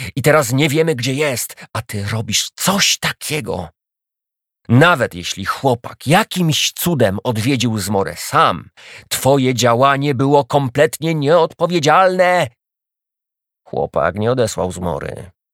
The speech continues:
Chłopak dokonał przejścia do innego świata i zabrał Zmorę ze sobą, tak jak zresztą całe poddasze".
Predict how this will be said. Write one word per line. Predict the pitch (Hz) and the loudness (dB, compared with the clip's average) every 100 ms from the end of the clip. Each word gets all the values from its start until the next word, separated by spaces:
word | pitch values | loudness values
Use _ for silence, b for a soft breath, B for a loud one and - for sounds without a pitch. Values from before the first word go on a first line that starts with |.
| _ _ _ _ - | _ _ _ _ -2
Chłopak | 202 - 147 | 0 2 2
dokonał | 139 151 147 143 | 2 2 2 0
przejścia | - 147 131 - 127 | 0 0 0 0 0
do | 113 113 | 2 2
innego | 107 104 104 95 | 0 -2 -2 -2
świata | 98 - 64 - - - - - | -4 -6 -8 -12 -16 -16 -18 -10
i | 110 | 0
zabrał | 110 90 95 87 | 0 2 0 0
Zmorę | 92 87 87 87 | -2 -2 -2 -4
ze | 92 | -6
sobą, | - 71 - - - - _ _ _ | -8 -10 -12 -14 -16 -20 _ _ _
tak | - - | -6 -4
jak | 65 - | -6 -6
zresztą | 80 71 - - | -10 -10 -10 -10
całe | - 64 | -10 -8
poddasze". | - 82 82 - - 50 - | -8 -8 -8 -8 -8 -12 -14